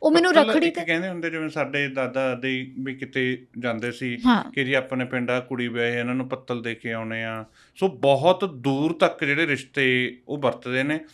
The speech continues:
Speaker 2: ਆਪਾਂ ਤਾਂ ਮੈਨੂੰ ਲੱਗਦਾ ਆਹੀ ਰਿਸ਼ਤੇ ਨਿਭਾ ਲਈਏ, ਇੰਨਾ ਹੀ ਬਹੁਤ ਆ।
Speaker 1: ਇੰਨਾ ਹੀ ਬੜਾ, ਸਹੀ ਗੱਲ ਹੈ।
Speaker 2: ਹੂੰ।
Speaker 1: ਸੋ ਦੂਰ ਤੱਕ ਨਾ ਵਿਜ਼ਨ ਵੱਡੀ ਰੱਖੋ।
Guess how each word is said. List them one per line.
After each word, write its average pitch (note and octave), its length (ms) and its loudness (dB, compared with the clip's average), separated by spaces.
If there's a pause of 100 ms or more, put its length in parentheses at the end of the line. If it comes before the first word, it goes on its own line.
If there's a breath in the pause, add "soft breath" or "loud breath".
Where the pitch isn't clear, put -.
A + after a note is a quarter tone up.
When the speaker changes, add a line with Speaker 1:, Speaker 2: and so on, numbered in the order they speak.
(220 loud breath)
Speaker 2:
ਆਪਾਂ D3 340 2
ਤਾਂ D3+ 220 0
ਮੈਨੂੰ D3 140 -2
ਲੱਗਦਾ D3 200 2
ਆਹੀ C3+ 460 4
ਰਿਸ਼ਤੇ D3 320 -2
ਨਿਭਾ C#3+ 260 0
ਲਈਏ, B2 180 -2
ਇੰਨਾ A#2+ 240 -2
ਹੀ G#2+ 40 -4
ਬਹੁਤ F#2+ 300 -10
ਆ। A#3 100 -2
Speaker 1:
ਇੰਨਾ F3+ 180 -2
ਹੀ D3+ 80 -10
ਬੜਾ, - 340 -12
ਸਹੀ G#3+ 280 -2
ਗੱਲ - 260 -8
ਹੈ। - 60 -8
Speaker 2:
ਹੂੰ। - 60 -12
Speaker 1:
ਸੋ E4 140 -2
ਦੂਰ D4+ 320 0
ਤੱਕ F4+ 240 0
ਨਾ G#4 220 -6
ਵਿਜ਼ਨ A#3+ 320 0
ਵੱਡੀ G#3+ 300 -2
ਰੱਖੋ। - 380 -6